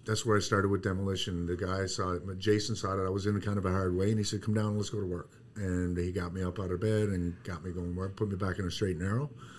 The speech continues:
And, uh, ever since then, it's been hammer down.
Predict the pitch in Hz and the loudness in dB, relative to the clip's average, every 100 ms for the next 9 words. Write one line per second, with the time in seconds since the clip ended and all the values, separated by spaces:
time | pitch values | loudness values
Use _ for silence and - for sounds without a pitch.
0 | - - - 95 90 90 85 85 90 87 | -18 -18 -14 -4 0 2 2 2 2 2
1 | 90 95 95 92 110 95 101 107 107 95 | 0 0 0 2 0 0 0 0 0 -2
2 | 107 98 92 98 92 95 107 | -2 -2 0 0 2 2 0